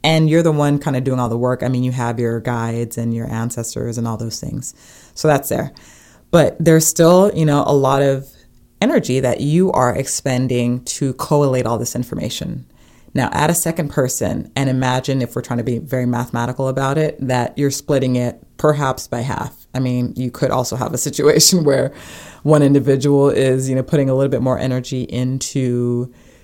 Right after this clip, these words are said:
coming up with or coalescing the information. But definitely, if there's two individuals and they're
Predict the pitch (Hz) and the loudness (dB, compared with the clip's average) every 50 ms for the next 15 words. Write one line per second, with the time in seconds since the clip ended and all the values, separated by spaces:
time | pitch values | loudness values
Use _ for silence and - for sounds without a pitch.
0 | _ _ _ _ - - - - 160 147 147 139 135 127 127 - - 131 123 123 | _ _ _ _ -18 -6 -2 0 2 2 2 2 2 0 -2 0 -2 -2 0 0
1 | 123 123 - - 147 135 135 127 120 131 - - 139 127 120 120 123 - 131 127 | -2 -2 -2 0 0 2 2 2 0 -2 -2 -4 -2 -2 -2 -4 -4 -4 -2 -2
2 | 127 131 - - 147 143 139 143 135 - - - - - 170 190 185 160 143 127 | -2 -4 -2 -2 -2 0 0 0 0 0 -2 -4 -2 -2 0 0 0 -2 -2 -2
3 | 113 127 127 123 127 - - 123 123 123 120 - - - - - 170 170 165 160 | -2 0 -2 -2 -2 -2 -2 0 0 0 -2 -4 -6 -6 -2 0 0 2 2 0
4 | 156 127 139 135 127 139 139 135 135 139 143 - - 135 135 135 131 131 131 127 | 0 0 0 -2 0 0 0 0 0 0 -2 -2 -4 -2 -2 0 0 0 -2 -2
5 | - | -4